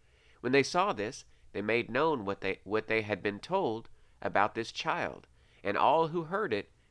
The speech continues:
were amazed at what the shepherds told them.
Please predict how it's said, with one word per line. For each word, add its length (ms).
were 180
amazed 720
at 80
what 180
the 60
shepherds 440
told 280
them. 180